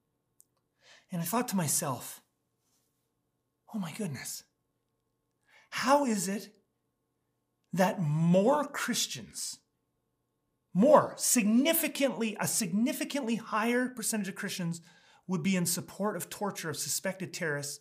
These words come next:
than non-Christians? How have we gotten so far from our roots,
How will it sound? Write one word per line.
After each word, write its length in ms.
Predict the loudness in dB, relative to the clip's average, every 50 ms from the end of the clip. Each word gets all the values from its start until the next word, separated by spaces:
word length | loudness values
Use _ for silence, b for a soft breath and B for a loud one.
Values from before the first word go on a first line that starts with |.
| b b b b b b b
than 180 | -6 -4 -4 -2
non-Christians? 800 | 0 0 0 0 -2 -4 -6 -8 -6 -4 -4 -4 -4 -4 -6 b b b b b b b
How 480 | b -8 -6 -4 0 4 4 6 4 4
have 260 | 2 0 -2 -2 0
we 140 | -2 -2 -2
gotten 400 | 0 0 0 0 0 -2 -2 -2
so 360 | 0 0 2 4 4 4 4
far 760 | 2 -2 -2 -2 -2 0 0 2 2 2 0 -2 -4 -8 -16 _ _ _ _ _ _ _ _ _ _ _ _ _ _ _ _ _ _ _ _ _ _ _ _ _ _ _ _ _ _ _ _ _ _ _ _ _
from 320 | -4 -2 4 6 8 8 10
our 180 | 10 10 8
roots, 680 | 8 6 4 4 2 2 0 -2 -2 -2 -2 -2 -2